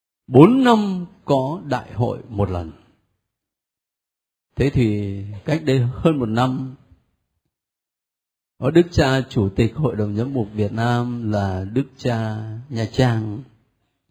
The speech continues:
rồi có đức Hồng Y, rồi có thêm một, à, giám mục của Cần Thơ nữa, rồi có cha thư ký của Hội đồng Giám mục, rồi thêm vào đó là tôi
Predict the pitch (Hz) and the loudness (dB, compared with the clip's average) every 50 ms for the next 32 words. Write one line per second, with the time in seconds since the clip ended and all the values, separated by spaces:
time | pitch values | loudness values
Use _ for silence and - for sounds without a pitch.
0 | - 120 113 110 98 95 - - 117 123 143 147 - - 117 101 80 - 110 110 | 2 4 6 6 6 4 0 -4 -6 -4 -4 -6 -6 -6 -8 -8 -6 -4 -2 -2
1 | 107 107 107 110 110 110 - _ _ _ _ _ _ _ _ _ _ - 107 110 | -2 -2 -4 -8 -12 -16 -18 _ _ _ _ _ _ _ _ _ _ 0 2 4
2 | 110 107 104 101 95 - 123 139 - - 123 120 117 107 117 110 101 101 - - | 4 4 4 2 0 -2 -4 -4 -2 -2 -2 -2 -2 -4 -6 -6 -6 -6 -8 -10
3 | - 101 95 95 95 92 90 95 98 110 143 151 147 120 101 - - - _ - | -12 -10 -10 -10 -10 -10 -6 -4 -4 -2 0 2 2 2 2 0 -10 -20 _ -8
4 | 107 92 85 - - - 101 92 90 87 - - - - 156 151 143 143 135 127 | -6 -6 -6 -6 -4 -2 -2 -2 -4 -4 -6 -4 -2 0 0 0 0 0 -2 -2
5 | 123 107 131 170 208 269 247 - - _ _ _ _ _ _ _ _ _ _ _ | -2 -2 -2 -2 -4 -4 -6 -10 -16 _ _ _ _ _ _ _ _ _ _ _
6 | _ _ _ _ - - 107 107 107 104 98 95 - 127 156 151 - 143 135 135 | _ _ _ _ -8 -2 0 0 2 2 0 -2 -2 -4 -2 0 0 0 0 -2
7 | 131 - - - 151 147 143 - - 165 170 196 262 285 - 107 101 113 101 98 | -4 -4 0 2 2 2 2 0 0 0 2 0 -2 -4 -4 -4 -2 -2 -4 -4
8 | 107 104 101 98 107 123 - - 123 101 - - - _ _ _ _ _ _ _ | -6 -8 -8 -6 -6 -6 -2 -2 -2 -2 -2 -6 -20 _ _ _ _ _ _ _
9 | _ _ _ _ _ _ _ _ _ _ _ - 104 107 101 95 92 - - - | _ _ _ _ _ _ _ _ _ _ _ -4 -2 0 0 0 0 0 2 2
10 | 131 131 127 117 110 101 101 110 123 135 127 110 104 - 117 117 110 110 110 110 | 2 0 0 -2 -4 -2 -2 -2 -2 -2 -2 -4 -2 0 0 2 2 0 -2 -4
11 | 104 101 101 | -8 -10 -12